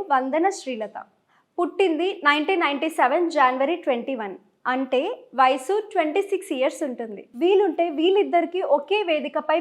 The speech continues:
పెళ్లి చేయాలనేది వీళ్ళ పేరెంట్స్ ఆశ. వచ్చే వాళ్ళు కూడా కవలలు అయితే బాగుంటుందని అనుకుంటున్నారు. వీళ్ళు కాకపోతే వేరే వేరే సంబంధాలు చూస్తారంట. ఇక వాసవి వందన హైదరాబాద్లో బొటిక్ నడుపుతున్నారు. వీళ్ళ హోమ్ టౌన్ కూడా హైదరాబాదే. తల్లిదండ్రులు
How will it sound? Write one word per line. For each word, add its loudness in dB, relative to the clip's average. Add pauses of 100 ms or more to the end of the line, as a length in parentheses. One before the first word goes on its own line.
పెళ్లి 2
చేయాలనేది 4
వీళ్ళ 0 (100)
పేరెంట్స్ 2
ఆశ. 0 (540)
వచ్చే 6 (100)
వాళ్ళు 6
కూడా 4 (140)
కవలలు 6
అయితే 2 (120)
బాగుంటుందని 2
అనుకుంటున్నారు. -8 (180)
వీళ్ళు 2
కాకపోతే 2 (300)
వేరే 4 (100)
వేరే 2
సంబంధాలు -2
చూస్తారంట. 0 (260)
ఇక -6 (500)
వాసవి 6 (100)
వందన 2
హైదరాబాద్లో 0 (360)
బొటిక్ 2
నడుపుతున్నారు. -4 (100)
వీళ్ళ 6
హోమ్ 2
టౌన్ 6
కూడా 4 (100)
హైదరాబాదే. -2 (580)
తల్లిదండ్రులు 6